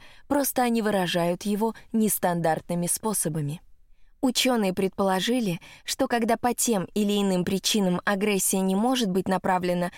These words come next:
физически или вербально на свой объект, испытывающий ее человек должен найти другие каналы для ее выхода. Результаты экспериментов подтвердили эту гипотезу.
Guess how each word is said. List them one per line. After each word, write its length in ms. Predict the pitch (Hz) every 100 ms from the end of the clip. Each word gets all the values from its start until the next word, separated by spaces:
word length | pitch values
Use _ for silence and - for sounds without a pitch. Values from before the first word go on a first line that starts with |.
| -
физически 880 | - 262 220 208 170 175 - - 175
или 200 | - 190
вербально 600 | 180 190 185 185 170 175
на 100 | 175
свой 300 | 175 190 170
объект, 480 | 170 175 202 - - - - -
испытывающий 840 | 262 - 254 233 226 226 196 -
ее 340 | 196 196 196 196
человек 480 | - 190 190 240 220
должен 400 | 196 185 190 196
найти 380 | 190 - 240
другие 500 | 196 220 190 202 226
каналы 540 | 240 202 185 175 180 175
для 160 | 180
ее 340 | 175 175 175 180
выхода. 460 | 202 - 175 175 - - - - - -
Результаты 640 | 233 233 226 233 233 202 190
экспериментов 760 | 180 - 196 185 196 233 277
подтвердили 720 | - 269 - 190 180 180 196 220
эту 300 | - 185 190
гипотезу. 680 | 185 - 220 - 170 180